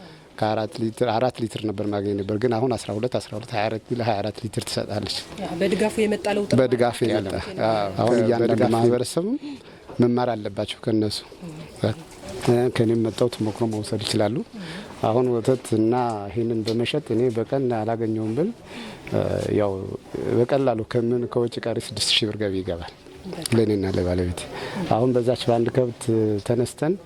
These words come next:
Speaker 1: ውጤት እያየን እያየን አሁን ስምንት ነበሩ። አንድ ወተቷን ከብት፣ ሁለት መቶ ሃምሳ ሺህ ብር ለማረሚያ ቤት ነው የሸጥኩኝ። ግምጃ ቤቶች ሦስት መቶ ሺህ ሊ-፣ ሊ-፣ ሊወስዷት ነበረ። ቦታ ሲጠበኝ ሸጥኩኝ። ሰሞኑን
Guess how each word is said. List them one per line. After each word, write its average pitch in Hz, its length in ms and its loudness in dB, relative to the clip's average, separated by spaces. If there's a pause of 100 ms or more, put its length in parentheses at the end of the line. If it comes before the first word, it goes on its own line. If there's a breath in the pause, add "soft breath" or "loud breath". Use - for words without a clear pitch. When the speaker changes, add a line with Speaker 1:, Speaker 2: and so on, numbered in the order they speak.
(400 loud breath)
Speaker 1:
ውጤት 113 360 2
እያየን 117 400 2
እያየን 117 400 0
አሁን 110 180 -2
ስምንት 120 360 0
ነበሩ። 113 360 0
አንድ 107 260 0
ወተቷን 113 500 0
ከብት፣ 165 260 -2 (840 loud breath)
ሁለት 123 220 2
መቶ 123 140 4
ሃምሳ 110 220 -4
ሺህ - 180 -2
ብር 123 120 -2
ለማረሚያ 101 500 -2
ቤት 107 160 -2
ነው 120 100 2
የሸጥኩኝ። - 360 -6 (460 loud breath)
ግምጃ 113 300 6
ቤቶች 117 320 2
ሦስት - 240 -2
መቶ 123 200 0
ሺህ - 180 0
ሊ-፣ 123 220 -2
ሊ-፣ 117 340 2
ሊወስዷት 120 420 2
ነበረ። 123 240 2 (520 loud breath)
ቦታ 120 240 0
ሲጠበኝ 120 480 0
ሸጥኩኝ። 98 340 -2
ሰሞኑን 95 340 0